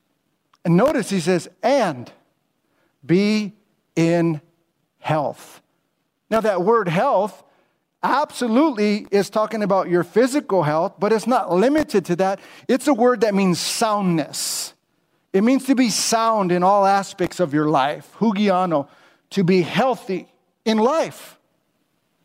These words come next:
Watch this. This is, this is so powerful. You be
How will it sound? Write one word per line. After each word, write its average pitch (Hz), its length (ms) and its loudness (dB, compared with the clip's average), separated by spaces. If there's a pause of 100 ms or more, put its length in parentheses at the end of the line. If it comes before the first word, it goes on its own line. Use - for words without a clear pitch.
(360)
Watch 165 380 -2
this. 156 180 0
This 185 220 0
is, 180 160 -6 (240)
this 180 220 -2
is 156 120 -4
so 196 200 0
powerful. 165 720 -2 (1200)
You 156 140 0
be 165 300 2